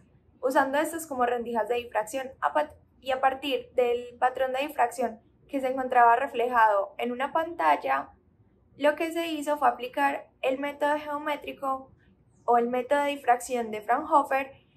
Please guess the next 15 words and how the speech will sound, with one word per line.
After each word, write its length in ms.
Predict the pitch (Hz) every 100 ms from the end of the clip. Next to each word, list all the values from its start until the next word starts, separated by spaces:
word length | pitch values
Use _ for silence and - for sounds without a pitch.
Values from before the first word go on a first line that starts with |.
| _ -
y 300 | 330 339 - _ _
pros-, 300 | 247 247 -
posteriormente 840 | 240 254 262 285 311 330 302 311
se 280 | 302 311 -
aplicó 540 | - 240 247 262 - 277
la 160 | 269
transformada 580 | 254 233 233 220 226 220
inversa 400 | 220 240 254 254
de 60 | 247
Fourier. 440 | 220 233 233 220 - _ _ -
Así 240 | 285 302
pudimos 340 | 311 285 254 247
determinar 580 | 269 294 302 294 285
la 280 | - 233 -
periodicidad 960 | 247 247 262 277 277 294 285 269 269